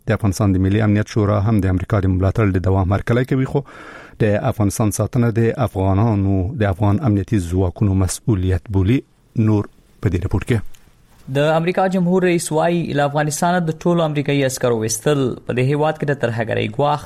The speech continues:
Speaker 2: ته د پام نه اړولو په معنا نه دي. هغه اعلامیه کې چې سپینې ماڼۍ د جمهور رئیس جو بایدن له قوله خپره کړې، پکې لیکل شوي، متحده ایالات به په سیمه کې له ترهګرۍ سره د مبارزې په برخه کې داسې وړتیا او امکانات ولري، څو اجازه ورنه کړي چې افغانستان یو ځل بیا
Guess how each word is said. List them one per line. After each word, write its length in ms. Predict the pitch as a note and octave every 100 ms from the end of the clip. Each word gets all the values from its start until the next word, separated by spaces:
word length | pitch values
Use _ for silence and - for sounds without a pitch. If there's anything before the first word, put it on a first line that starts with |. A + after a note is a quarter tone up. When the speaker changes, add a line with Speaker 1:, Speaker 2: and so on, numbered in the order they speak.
| -
Speaker 2:
ته 240 | G#2+ - A2+
د 160 | A2
پام 220 | A#2+ A#2
نه 180 | A#2+ A#2+
اړولو 240 | A2+ A#2 A#2
په 120 | A2
معنا 320 | G#2+ A#2 B2
نه 160 | B2+ A#2
دي. 180 | G#2+ - - - -
هغه 120 | C3+
اعلامیه 340 | D3 D3 D#3+ E3+
کې 120 | E3
چې 80 | D3+
سپینې 200 | - D#3+
ماڼۍ 240 | D#3 D3+ D3+
د 80 | C3+
جمهور 260 | C3+ B2+
رئیس 160 | C#3 C3+
جو 100 | B2
بایدن 320 | B2+ D3 C#3+
له 100 | B2+ B2
قوله 180 | D3 C3+
خپره 260 | - A2+
کړې، 400 | G#2+ C3+ B2+ B2 - -
پکې 160 | -
لیکل 260 | A#2 G#2+ G#2+
شوي، 320 | - C#3+ C3+ A#2+ - - - - C#3+
متحده 380 | D#3+ E3+ F#3
ایالات 240 | F3 E3+ E3+
به 120 | E3
په 80 | D3+
سیمه 220 | E3 D#3+
کې 100 | D#3+ C#3+
له 40 | C3
ترهګرۍ 440 | B2 B2 B2 C#3+
سره 220 | C#3 C#3
د 80 | B2+
مبارزې 480 | B2 A2 A2 A2 C#3+
په 40 | B2+
برخه 300 | G2+ G2 G2+
کې 480 | - - - - B2
داسې 200 | C3 C3
وړتیا 320 | B2 A#2 C#3
او 100 | B2+
امکانات 500 | A2+ A2+ A2 B2 C3
ولري، 360 | D#3 C#3+ G#2 F#2+ - -
څو 160 | C3+ F2
اجازه 320 | A#2 A#2 C3 C#3+
ورنه 200 | C#3+ F3+
کړي 160 | -
چې 100 | C#3
افغانستان 600 | G#2 G#2+ G#2 G#2+ B2 A#2
یو 60 | G#2+
ځل 180 | A#2 B2+
بیا 220 | D#3